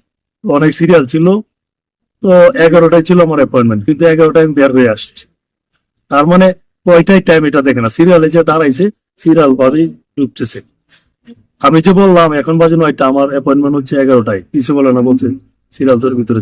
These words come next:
চলে। সিকিউরিটিকে আমি জিজ্ঞাসা করলাম, তার মানে আমি যেটা জানতে পারলাম আসলে টাইমিং এর ব্যাপার না, টাইমিং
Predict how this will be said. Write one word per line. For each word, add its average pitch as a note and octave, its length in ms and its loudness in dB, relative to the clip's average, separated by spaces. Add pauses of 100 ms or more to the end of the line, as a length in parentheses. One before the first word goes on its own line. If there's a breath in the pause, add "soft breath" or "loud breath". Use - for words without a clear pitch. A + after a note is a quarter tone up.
চলে। F#2 140 -12 (1200)
সিকিউরিটিকে C#3 460 0
আমি C3 140 0
জিজ্ঞাসা C3 280 -4
করলাম, F#2+ 200 -10 (160)
তার C#3 180 -2
মানে E3+ 220 2
আমি E3 140 0 (220)
যেটা C#3+ 280 -4
জানতে D3 260 0
পারলাম A#2+ 260 0 (440)
আসলে C#3+ 280 -2 (100)
টাইমিং D3 300 0
এর C#3+ 120 -4
ব্যাপার A3+ 220 0 (120)
না, G3 60 -2 (640)
টাইমিং C#3+ 240 0